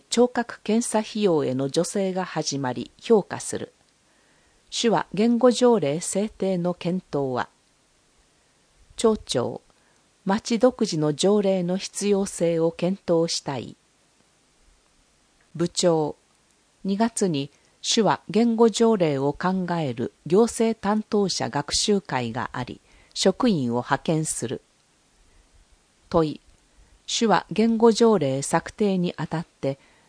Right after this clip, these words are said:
ぜひ当事者の方々の意見を聞いてほしい。部長、日頃から情報交換をしている。様々な自治体での取り組みの情報収集を努める。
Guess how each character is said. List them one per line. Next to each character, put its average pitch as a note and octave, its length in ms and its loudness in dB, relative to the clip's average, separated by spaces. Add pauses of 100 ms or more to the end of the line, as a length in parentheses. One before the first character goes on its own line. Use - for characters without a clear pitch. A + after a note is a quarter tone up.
(100)
ぜ A3+ 180 0
ひ - 200 -4 (120)
当 A3+ 220 2
事 A3+ 120 -4
者 F#3 180 2
の D3 120 0
方 F#3+ 260 -2
々 F3+ 280 -2
の B2+ 200 -2
意 G#3 100 -4
見 C3+ 320 -2
を B2+ 120 0
聞 F#3+ 220 -4
い G3+ 60 -2
て E3+ 160 0
ほ D#3 160 -2
し - 140 -6 (200)
い。 - 60 -18 (1900)
部 D#3 100 -2
長、 D3 460 -2 (800)
日 G3+ 160 -2
頃 G#3 260 2
か - 180 -8
ら E3 160 -2 (100)
情 A3+ 220 4
報 A3+ 320 2
交 A3+ 180 6
換 B2 360 -2
を B2+ 120 -2
し - 120 -6
て C3 140 -4
い A2+ 160 -6
る。 - 160 -8 (880)
様 G3+ 320 2
々 F3+ 240 2
な C#3 100 -2
自 C#3 180 -2
治 - 160 -6
体 F#3 240 0
で E3+ 120 0
の D3 140 -2
取 F#3+ 240 0
り G#3 40 -2
組 F3+ 280 -2
み D#3 60 -2
の D3+ 160 -2 (120)
情 A3+ 220 4
報 A3+ 260 2
収 A3 260 2
集 A#2 260 -2
を A2 220 -2
努 - 320 -4
め C3+ 160 -4
る。 - 140 -10